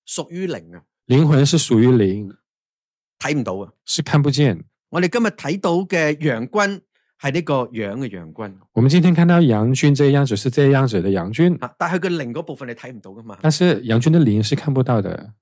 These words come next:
Speaker 1: 而靈係永恆嘅。
Speaker 2: 靈是永恆。
Speaker 1: 腓立比書二章六至到八節。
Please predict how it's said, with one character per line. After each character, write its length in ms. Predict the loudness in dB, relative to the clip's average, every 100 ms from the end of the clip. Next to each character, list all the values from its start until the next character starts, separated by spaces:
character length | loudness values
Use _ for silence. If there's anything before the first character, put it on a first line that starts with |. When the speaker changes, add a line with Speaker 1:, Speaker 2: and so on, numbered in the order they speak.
| _ _ _ _ _ _ _ _ _ _ -14
Speaker 1:
而 60 |
靈 380 | -14 -6 -6 -6
係 140 | -6
永 100 | -6
恆 160 | -6 -8
嘅。 240 | -12 -20 _ _ _
Speaker 2:
靈 200 | 2 4
是 200 | 4 4
永 180 | 4 2
恆。 280 | -4 -6 -8 -16 _ _ _ _ _ _ _
Speaker 1:
腓 100 | -6
立 60 | -4 0
比 60 | -2
書 420 | -2 -4 -4 -6
二 60 |
章 200 | -4 -2
六 160 | -2 -6
至 120 | -8 -8
到 140 | -6
八 180 | -6 -10
節。 260 | -10 -18